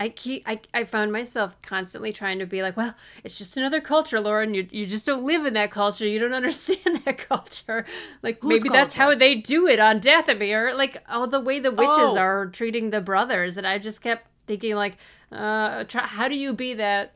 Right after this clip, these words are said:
Speaker 1: archaeologist or whatever, the anthropologist <laughs> who's just, like,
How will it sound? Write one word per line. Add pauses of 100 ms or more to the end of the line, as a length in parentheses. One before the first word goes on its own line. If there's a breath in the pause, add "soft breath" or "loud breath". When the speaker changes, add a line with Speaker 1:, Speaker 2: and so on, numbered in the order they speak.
Speaker 1:
archaeologist
or
whatever,
the
anthropologist (160)
<laughs>
who's
just,
like,